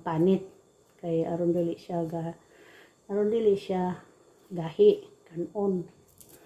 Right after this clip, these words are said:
So, simple lang ni siya, guys, pero daghan ni siya og makuha kag nutrients ani niya. Um, dami ni siya sa mga naay diabetes.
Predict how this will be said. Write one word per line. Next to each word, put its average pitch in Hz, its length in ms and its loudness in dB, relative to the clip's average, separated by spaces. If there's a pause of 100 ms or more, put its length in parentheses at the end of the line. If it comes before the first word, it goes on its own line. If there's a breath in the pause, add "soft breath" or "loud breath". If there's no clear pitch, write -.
(1000 soft breath)
So, 190 400 -2 (160)
simple 247 480 0
lang 233 200 0
ni 214 80 4
siya, 202 240 0
guys, 180 320 -2
pero 180 320 -2
daghan 185 480 -4
ni 185 120 0
siya 180 200 -4
og 170 280 -2
makuha 175 360 -4
kag 175 160 -6
nutrients 170 680 2
ani 170 240 -4
niya. 170 280 0 (1000 soft breath)
Um, 175 400 -4 (1700 soft breath)
dami 226 260 2
ni 226 140 2
siya - 180 0
sa - 160 -10
mga 202 480 4
naay 190 240 2
diabetes. 196 880 2